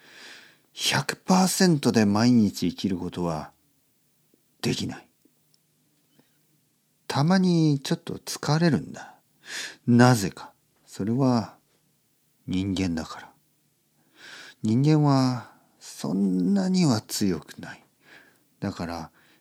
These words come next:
休み休み頑張らなければいけない。休み休み頑張る。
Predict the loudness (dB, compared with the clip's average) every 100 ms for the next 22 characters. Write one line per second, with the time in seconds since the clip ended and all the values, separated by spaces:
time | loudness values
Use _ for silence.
0 | -2 2 2 2 -2 2 4 4 4 2
1 | 2 2 2 -2 0 2 4 2 0 _
2 | _ _ _ -6 -4 -2 -2 -2 -2 -2
3 | -6 -6 -10 -8 -8 -6 -6 -6 -6 -14
4 | -20 -20 -20 -20 _ _ _ _ _ -20
5 | -20 -20 -20 -4 2 2 2 0 4 4
6 | 6 4 4 4 0 -2 0 0 -2 -6
7 | -10 -4 -2 0 0 -2 -4 -12